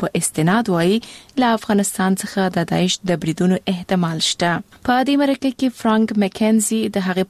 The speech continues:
پوښتنې په ځواب کې چې له افغانستان څخه د امریکایي ځواکونو له وتلو وروسته د ترهګرۍ ګواښ شته که نه، وویل، «زه په دې برخه کې د امریکا د پوځ د مرکزي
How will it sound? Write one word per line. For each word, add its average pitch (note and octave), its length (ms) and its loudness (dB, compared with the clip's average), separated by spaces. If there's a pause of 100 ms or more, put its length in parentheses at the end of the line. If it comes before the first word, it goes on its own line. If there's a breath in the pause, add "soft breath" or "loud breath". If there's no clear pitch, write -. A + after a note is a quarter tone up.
پوښتنې C4+ 420 0
په G3 140 0
ځواب F#3+ 260 0
کې G3+ 160 0
چې A3+ 140 0
له A3 120 2
افغانستان B3 640 2
څخه A#3 260 0 (380 loud breath)
د B3 120 2
امریکایي C4 520 2
ځواکونو G#3+ 640 2
له F3+ 80 0
وتلو G3+ 320 0
وروسته G3+ 480 0
د F3 240 0
ترهګرۍ F3+ 420 0 (220)
ګواښ E3+ 320 -2
شته C4+ 180 0 (120)
که G3 100 2
نه، A#3+ 80 2 (400 loud breath)
وویل، G#3+ 320 0 (320 loud breath)
«زه B3+ 240 2
په - 80 0
دې A#3+ 80 2 (100)
برخه A3+ 240 -4
کې A3+ 100 -2 (120)
د F#3+ 120 2
امریکا F#3 440 -2 (140)
د - 120 -6
پوځ G3+ 500 0
د F3+ 140 0
مرکزي F#3 460 0